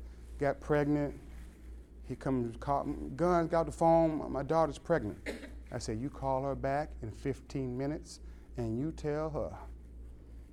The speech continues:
'You're my daughter today,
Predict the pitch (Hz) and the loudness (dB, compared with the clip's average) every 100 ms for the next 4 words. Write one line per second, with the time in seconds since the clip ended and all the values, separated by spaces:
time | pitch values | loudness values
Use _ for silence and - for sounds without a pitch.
0 | - 127 135 127 127 131 123 104 113 120 | -6 0 0 2 0 0 -2 -2 -2 -8
1 | - - - - - - 90 - 120 139 | -10 -14 -16 -14 -14 -10 -10 -8 -4 -4
2 | 170 | -4